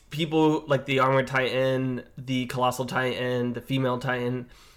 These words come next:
they've obviously shown that they either have training or they've done this multiple times. Because even when Ymir was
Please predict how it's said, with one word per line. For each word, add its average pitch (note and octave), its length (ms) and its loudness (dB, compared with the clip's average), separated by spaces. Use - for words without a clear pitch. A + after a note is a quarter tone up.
they've E3+ 240 6
obviously D3+ 800 2
shown D3 440 6
that C3 500 0
they C#3 140 4
either C#3 320 4
have C#3 320 0
training F3 760 4
or C#3+ 180 6
they've C#3+ 260 4
done D3 220 6
this C3+ 200 2
multiple C3+ 520 2
times. B2 760 -2
Because C#3+ 240 0
even D#3+ 240 2
when D3 120 4
Ymir C3 800 0
was B2 760 -2